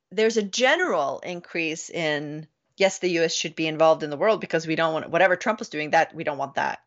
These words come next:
But if you're gonna start asking them about specific policies, and I think especially when it comes to trade and jobs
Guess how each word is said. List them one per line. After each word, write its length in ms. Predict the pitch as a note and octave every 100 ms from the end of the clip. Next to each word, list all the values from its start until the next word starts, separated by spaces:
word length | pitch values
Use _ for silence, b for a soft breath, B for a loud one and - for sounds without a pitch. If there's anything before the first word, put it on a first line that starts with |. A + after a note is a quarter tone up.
| _ _ -
But 300 | C#4+ A3 - _
if 200 | G#3 A3+
you're 100 | A#3+
gonna 160 | C#4 C4
start 220 | - G#3
asking 360 | G3+ A3 B3 G#3
them 80 | F3+
about 160 | D3
specific 560 | - E3 - F3+ E3 -
policies, 640 | - A3 E4+ - D#3 D#3
and 80 | E3
I 60 | D3
think 220 | D#3+ E3
especially 480 | - F#3+ - G3+ E3+
when 120 | D3
it 80 | D3+
comes 240 | B3 E4+
to 80 | E4
trade 440 | - G3+ F3 F3
and 180 | - F#3
jobs 680 | D#3 C#3+ D3+ D#3 - - -